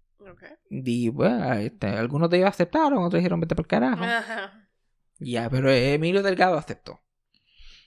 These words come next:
Speaker 2: Y siguió por ahí trabajando muchos años hasta que se tuvo que retirar porque se enfermó y, y murió ahora en el veinte veintidós a los ochenta y uno. Y Buff McGrath, él era blanquito, como puedes escuchar ese nombre.
Speaker 1: Ujú.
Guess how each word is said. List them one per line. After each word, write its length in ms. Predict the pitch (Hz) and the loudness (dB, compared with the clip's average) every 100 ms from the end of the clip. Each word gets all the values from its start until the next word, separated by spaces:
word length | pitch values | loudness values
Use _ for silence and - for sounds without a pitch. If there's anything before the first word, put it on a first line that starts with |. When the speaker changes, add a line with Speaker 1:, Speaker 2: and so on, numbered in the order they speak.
| _ | _
Speaker 2:
Y 80 | 123 | -10
siguió 320 | - 107 110 | -6 -4 -2
por 160 | 101 120 | 2 4
ahí 200 | 110 113 | 4 4
trabajando 480 | 120 110 117 120 120 | 2 0 0 -2 -6
muchos 300 | 123 127 - | -8 -6 -4
años 280 | 139 151 120 | -4 -4 -4
hasta 380 | 104 - 107 | -6 -2 -2
que 120 | - 123 | 0 0
se 100 | 120 | 0
tuvo 220 | 113 113 | 0 0
que 60 | 120 | 0
retirar 440 | 127 135 123 165 | 0 2 2 2
porque 340 | 123 - 71 - | -4 -8 -12 -8
se 80 | 101 | -8
enfermó 460 | 101 113 107 254 | -6 -6 -4 -4
y, 280 | 208 113 101 | -2 -4 -6
y 220 | - 110 92 | -4 -4 -2
murió 380 | 101 98 110 | -4 -2 4
ahora 320 | 117 120 120 107 | 6 6 4 -2
en 80 | |
el 320 | 82 73 71 - - - - - _ - | -6 -8 -12 -16 -20 -20 -20 -20 _ -4
veinte 300 | 104 110 131 | -2 2 4
veintidós 400 | 123 127 120 113 | 4 2 2 4
a 60 | |
los 100 | 113 | 4
ochenta 440 | 117 110 110 98 98 | 0 -2 -2 -2 -2
y 60 | |
uno. 320 | 92 95 87 - - _ _ _ _ - - - - - | -2 -2 -6 -12 -20 _ _ _ _ -20 -20 -20 -20 -10
Y 140 | 127 | -4
Buff 280 | 156 180 208 | 4 4 4
McGrath, 440 | 202 190 - 202 | 0 0 2 2
él 160 | 156 156 | 2 2
era 400 | 180 185 185 - | 4 4 0 -4
blanquito, 640 | 160 156 139 127 - 180 135 | -12 -6 -4 -4 -4 -2 0
como 160 | 131 | 0
puedes 180 | 143 139 | 2 2
escuchar 320 | 151 156 160 | 0 0 2
ese 160 | 151 156 | 2 0
nombre. 380 | 160 151 127 151 | -2 -2 -2 -4
Speaker 1:
Ujú. 200 | 196 | -6